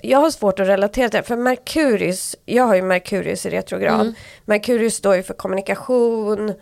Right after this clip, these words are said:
Speaker 1: tänkande, alltså skrifttal och sådär. Och det är ju inget jag har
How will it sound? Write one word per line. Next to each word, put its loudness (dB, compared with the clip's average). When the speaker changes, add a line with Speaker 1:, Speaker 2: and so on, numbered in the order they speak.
Speaker 1:
tänkande, 0
alltså 2
skrifttal -2
och 0
sådär. -2
Och -2
det -6
är 2
ju 2
inget -2
jag 0
har -2